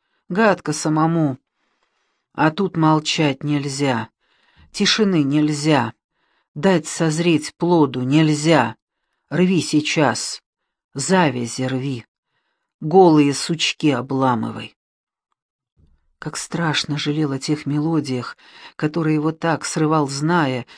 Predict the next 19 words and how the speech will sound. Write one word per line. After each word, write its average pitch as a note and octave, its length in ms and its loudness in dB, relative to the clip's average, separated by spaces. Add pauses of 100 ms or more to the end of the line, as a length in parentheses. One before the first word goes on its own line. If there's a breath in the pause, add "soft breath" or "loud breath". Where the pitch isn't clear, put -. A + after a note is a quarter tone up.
(180 loud breath)
что - 220 -4
им D#3+ 220 2
никогда E3+ 500 2
уже D#3+ 220 0
не D#3+ 140 2
обрести D#3 500 -2
полноты D#3 560 0
своей, D3+ 640 0
не D#3 200 0
расправиться, D#3 920 0
зная, D3+ 680 2 (680 soft breath)
все, - 300 -6
что D#3+ 240 -6
только D#3+ 420 -6
начинало D3 640 -2
угадываться, C#3+ 1040 -2 (420)
не D3+ 220 0
угадается D3 1000 -2
уже, A#2+ 460 -8